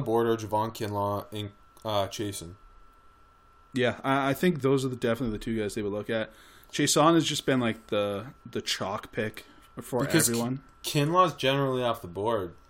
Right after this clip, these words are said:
Speaker 2: Exactly. Yeah.
Speaker 1: Uh, they both, both massive needs. Get a guy opposite DeMarcus Lawrence. Get a guy in
Speaker 2: Mm-hmm.
Speaker 1: Kinlaw to enter the rotation. Um, the thing is, though, they have, m-, I think, more trustworthy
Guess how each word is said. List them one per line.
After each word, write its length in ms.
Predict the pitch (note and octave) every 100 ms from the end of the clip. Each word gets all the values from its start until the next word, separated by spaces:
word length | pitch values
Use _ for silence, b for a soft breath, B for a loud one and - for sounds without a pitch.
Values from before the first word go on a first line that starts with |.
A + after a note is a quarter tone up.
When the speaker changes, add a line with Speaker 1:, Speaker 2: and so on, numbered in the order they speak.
| - - -
Speaker 2:
Exactly. 540 | A#2 A2 G#2+ G#2+ A2+ A2+ - -
Yeah. 120 | A2+ A2 b b b b b - -
Speaker 1:
Uh, 360 | G#2+ G#2+ G#2+
they 240 | G#2 A#2 A#2+
both, 600 | A#2 B2 D#3 D3+ - G#2+
both 280 | A#2+ C3+ C3+
massive 380 | G#2 G#2+ - G#2
needs. 240 | G2 G2
Get 160 | G#2 G2+
a 60 |
guy 200 | G2 G2
opposite 380 | F#2+ F#2+ - G#2
DeMarcus 380 | F#2+ G2 F#2+ -
Lawrence. 520 | F#2 F#2+ F#2+ - - -
Get 220 | - G2 -
a 80 | G2+
guy 200 | G2+ G2+
in 120 | G#2+
Speaker 2:
Mm-hmm. 200 | F#2+ G#2
Speaker 1:
Kinlaw 200 | G2 G2+
to 220 | G#2 F#2+ - G2+
enter 180 | G#2 G#2
the 100 | G2+
rotation. 720 | G2 G2+ G#2 G2+ G2+ G2 G2+ B B B B G2
Um, 380 | F#2 F2+ F2 - - b b -
the 100 | C3
thing 280 | - C4 G3+
is, 260 | C#3+ C#3+
though, 380 | C#3+ D3 C#3+ D3 - - - - - _ _ _ - -
they 300 | A2 C3 D#3
have, 220 | F3 F3+
m-, 600 | C#3 G#2+ G2+ - A2+ A2+
I 100 | A2
think, 360 | A2 B2 A#2+ - _ -
more 400 | A2+ A2+ A#2 A2+
trustworthy 720 | - A#2 G#2 - A2 G#2+